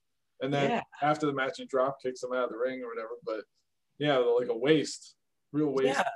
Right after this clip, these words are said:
Speaker 1: for, for Owen to get over.
Speaker 2: And it's a total waste because he doesn't go anywhere after that. Like, it's a while
Speaker 1: Yeah.
Speaker 2: before he gets to Survivor Series ninety-three.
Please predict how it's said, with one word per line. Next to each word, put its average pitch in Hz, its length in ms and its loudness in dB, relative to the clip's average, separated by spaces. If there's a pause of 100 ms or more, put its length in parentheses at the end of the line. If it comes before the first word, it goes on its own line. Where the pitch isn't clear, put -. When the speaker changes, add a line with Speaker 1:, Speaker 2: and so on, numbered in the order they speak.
(100)
Speaker 1:
for, 117 260 0
for - 160 -6
Owen 113 340 -2 (140)
to 120 140 -12
get 117 160 0
over. - 360 -2 (460)
Speaker 2:
And 220 120 2
it's 226 120 -4
a 226 80 -8
total 339 320 -2
waste 131 380 -2
because 151 320 -2
he 208 240 -4
doesn't 233 320 -2
go 160 240 6
anywhere 78 460 -6 (140)
after - 180 -12
that. 62 260 -6
Like, 120 140 -4
it's 160 180 -4
a 233 80 6
while 131 640 2 (160)
Speaker 1:
Yeah. 156 280 0 (180)
Speaker 2:
before 123 160 -6
he 135 420 -10
gets 120 320 -4
to 127 120 -8
Survivor 113 400 0
Series 113 360 -8
ninety-three. 113 600 -6